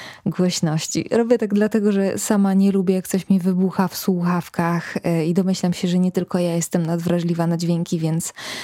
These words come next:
e, robię taki, <laughs> robię taki myk, żebyście po prostu nie przerazili się, że nagle zaczynam z powrotem krzyczeć. E, i jeszcze wracając,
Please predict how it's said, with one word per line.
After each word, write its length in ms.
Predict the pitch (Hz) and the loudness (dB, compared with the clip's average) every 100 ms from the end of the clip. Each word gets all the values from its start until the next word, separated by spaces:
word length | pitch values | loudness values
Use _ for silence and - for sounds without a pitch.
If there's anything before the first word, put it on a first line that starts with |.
| - - | -6 -2
e, 100 | 180 - - 170 - | -2 -4 -6 -6 0
robię 360 | 175 208 196 | 2 4 2
taki, 320 | 190 185 - 180 175 165 - | 0 -6 -2 -2 -2 -8 -12
<laughs> 340 | - 339 254 | -8 -2 0
robię 220 | 233 214 226 | 2 2 2
taki 300 | 220 - 220 | 0 2 4
myk, 340 | 220 220 190 | 6 4 2
żebyście 440 | 190 180 190 208 | 0 0 0 0
po 100 | 190 | -2
prostu 300 | 185 190 - | 0 -2 4
nie 160 | 208 202 | 4 4
przerazili 640 | - 190 185 185 185 175 | 0 0 2 2 2 2
się, 240 | 156 160 156 | 0 -2 0
że 120 | 165 | 2
nagle 280 | 165 170 165 | 0 0 0
zaczynam 440 | 175 - 175 165 | -2 0 0 0
z 80 | - | -2
powrotem 460 | 180 170 165 185 | -2 0 2 0
krzyczeć. 520 | 196 - 208 170 - - - - - - - - - - | 2 0 0 -2 -4 -14 -16 -16 -14 -14 -14 -16 -12 0
E, 520 | 190 185 185 180 180 | 2 2 2 2 0
i 220 | - 196 | -2 2
jeszcze 480 | 220 214 220 214 202 - _ | 2 2 0 0 0 -8 _
wracając, 1400 | 190 180 202 196 - 226 247 247 208 190 185 - - | 0 2 2 0 0 2 2 4 4 4 0 -2 -6